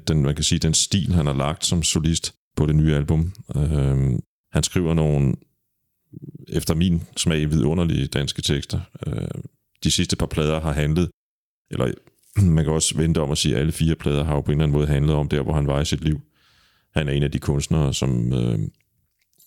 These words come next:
tilsyneladende har brug for at tage udgangspunkt i, hvor han er, øh, i sine tekster.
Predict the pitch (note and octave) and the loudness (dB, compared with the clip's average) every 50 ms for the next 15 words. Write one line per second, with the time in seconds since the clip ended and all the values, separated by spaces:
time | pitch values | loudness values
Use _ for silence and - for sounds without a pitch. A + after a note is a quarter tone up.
0 | _ - - _ - - D2 - - E2 E2 D#2+ D#2 C#2+ C2 C2+ C2 - _ _ | _ -20 -20 _ -4 -2 0 0 2 2 2 2 2 2 0 -2 -2 -4 _ _
1 | _ _ _ - _ _ _ _ - D#2 D2 - E2 E2 D2+ - D#2+ D2+ - D#2 | _ _ _ -20 _ _ _ _ -6 -6 -2 0 -2 -2 0 -2 -4 -2 0 -2
2 | C#2+ C#2+ D2+ E2 D#2 D2+ - D#2+ C#2+ C2+ B1 D2+ D2 C#2 C#2 B1+ B1 D2 C2+ - | 0 0 0 -2 -2 0 -2 -2 -2 0 0 0 0 0 0 -2 -2 -2 -2 -2
3 | - - - - _ _ _ _ - - - - - D2 E2+ D2+ C2+ - - - | -2 -4 -6 -8 _ _ _ _ -20 -20 -12 -8 -6 -4 -2 -2 -2 -2 -4 -2
4 | - C#2+ C2+ B1+ - D2 C#2 - - - | -2 -2 -2 0 0 -2 -2 -2 -2 -4